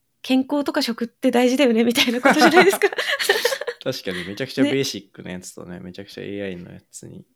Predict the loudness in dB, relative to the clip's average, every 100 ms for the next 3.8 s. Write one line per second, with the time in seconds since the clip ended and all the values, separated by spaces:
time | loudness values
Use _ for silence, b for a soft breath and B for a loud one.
0 | -10 -6 -4 -6 -6 -10 -12 -12 -10 -12
1 | -14 -18 -20 _ _ -8 -4 -4 -4 -4
2 | -4 -4 -8 -8 -6 -6 -8 -12 -16 -16
3 | -18 -16 -14 -12 -10 -10 -10 -12